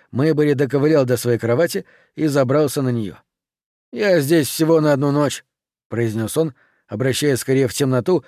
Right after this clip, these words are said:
чем к Беннарду. "Завтра комната снова будет в вашем полном распоряжении". Беннард не ответил.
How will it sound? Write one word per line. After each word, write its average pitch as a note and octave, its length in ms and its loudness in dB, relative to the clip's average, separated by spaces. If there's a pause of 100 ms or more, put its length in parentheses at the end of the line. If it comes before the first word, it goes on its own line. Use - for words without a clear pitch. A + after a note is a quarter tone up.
(140)
чем C#3+ 280 0
к B2 40 -6
Беннарду. A2+ 480 -2 (440)
"Завтра F#3 440 0
комната F3 540 2
снова E3+ 380 0
будет C3+ 280 0
в G#2 100 -6
вашем E3 440 0
полном D3 400 0
распоряжении". E2+ 760 -8 (840)
Беннард D#3+ 580 -4
не A#2 220 -4
ответил. F2+ 560 -12